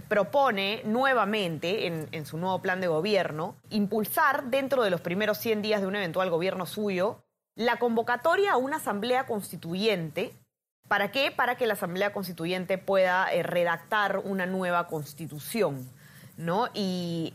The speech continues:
esta medida, eh, no ha sido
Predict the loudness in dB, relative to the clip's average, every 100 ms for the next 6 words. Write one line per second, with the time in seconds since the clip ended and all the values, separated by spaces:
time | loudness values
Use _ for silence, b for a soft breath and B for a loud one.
0 | -2 0 0 0 0 4 4 4 4 2
1 | 2 0 0 0 2 2 2 0 -6 -8
2 | -8 -8 -10 -12 -4 -2 0 2 4 4
3 | 2 -2 0 2 4 4 4 2 4 4
4 | 4 2 -2